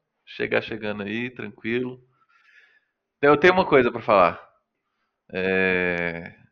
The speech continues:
você tem liberdade pra fazer a pergunta que você quiser aí, tá? Ser bem polêmico, se você quiser.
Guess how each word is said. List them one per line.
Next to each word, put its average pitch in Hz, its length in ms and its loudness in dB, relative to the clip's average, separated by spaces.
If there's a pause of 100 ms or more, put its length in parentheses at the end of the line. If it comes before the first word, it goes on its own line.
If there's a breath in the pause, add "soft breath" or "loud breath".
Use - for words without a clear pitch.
(200)
você 107 680 -2
tem 120 240 0
liberdade 120 640 4
pra 131 160 -8
fazer 127 340 -2
a 127 80 -2
pergunta 123 380 -8
que - 80 -20
você 123 100 -14
quiser 120 300 -4
aí, 95 160 0
tá? 98 260 -8
Ser - 180 -18
bem 98 200 -8
polêmico, 98 500 -4
se - 140 -20
você 92 200 -20
quiser. 92 540 -12